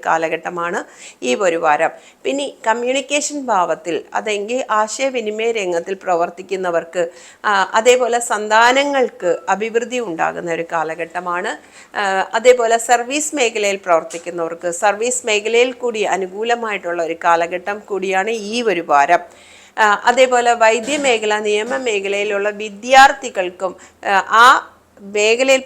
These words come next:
പ്രവർത്തിക്കുന്നവർക്കും അനുകൂലമായിട്ടുള്ള ഒരു കാലഘട്ടമാണ്. ആ, അതേപോലെ തന്നെ വാഹന സംബന്ധമായ കാര്യങ്ങൾ വാങ്ങിക്കുമ്പോഴും,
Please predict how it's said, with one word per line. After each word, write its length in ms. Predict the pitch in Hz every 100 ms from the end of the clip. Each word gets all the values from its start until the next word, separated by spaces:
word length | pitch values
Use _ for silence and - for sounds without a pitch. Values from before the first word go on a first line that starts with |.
| 220
പ്രവർത്തിക്കുന്നവർക്കും 1080 | 208 214 247 277 262 262 226 190 - 185 180
അനുകൂലമായിട്ടുള്ള 880 | 180 185 214 233 226 202 196 170
ഒരു 120 | 170 165
കാലഘട്ടമാണ്. 760 | 165 156 165 170 175 175 185 254 320 - - -
ആ, 240 | 208 196 190
അതേപോലെ 640 | 220 240 262 240 214 208
തന്നെ 320 | 190 185 214 - - _ -
വാഹന 520 | - 208 214 226 269
സംബന്ധമായ 680 | 277 285 254 233 226 220 226
കാര്യങ്ങൾ 540 | 233 226 185 180 190 202
വാങ്ങിക്കുമ്പോഴും, 1040 | 202 180 185 202 214 220 196 170 180 240